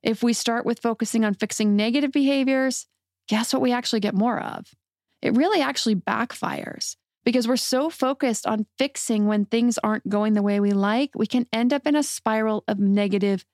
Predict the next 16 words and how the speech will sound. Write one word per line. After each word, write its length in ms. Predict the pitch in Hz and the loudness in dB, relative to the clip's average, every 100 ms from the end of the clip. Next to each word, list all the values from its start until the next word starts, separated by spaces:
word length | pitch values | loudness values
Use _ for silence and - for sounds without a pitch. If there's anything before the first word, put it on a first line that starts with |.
| _ | _
behaviors. 840 | - 214 185 196 202 185 - - - _ _ - | 0 0 0 0 0 -2 -6 -8 -12 _ _ -2
Resentments 640 | 190 202 269 254 254 - | 0 2 0 0 0 0
build, 420 | 247 240 240 - | -2 0 -2 -4
more 200 | - - | -6 -2
negative 380 | 202 233 247 220 | 0 2 0 0
behaviors, 600 | 254 226 226 214 214 196 | 0 2 2 2 0 -2
children 280 | - 190 190 | -2 -2 -2
aren't 180 | 180 | -2
feeling 260 | - 180 170 | -4 -4 -4
heard, 420 | 180 247 240 220 - - | -2 0 0 -2 -8 -4
understood. 680 | 190 185 - 226 220 214 - _ _ _ _ _ _ | -2 -2 -2 0 0 0 -4 _ _ _ _ _ _
So 160 | - 226 | -2 -2
fixing 720 | - - 277 - 339 320 302 | 0 -2 -2 -2 0 0 0
negative 480 | 233 247 220 247 226 | 0 2 2 0 0
behaviors 600 | 269 226 220 202 208 196 | 0 2 2 2 0 -2
should 420 | - - 226 214 | -6 0 2 0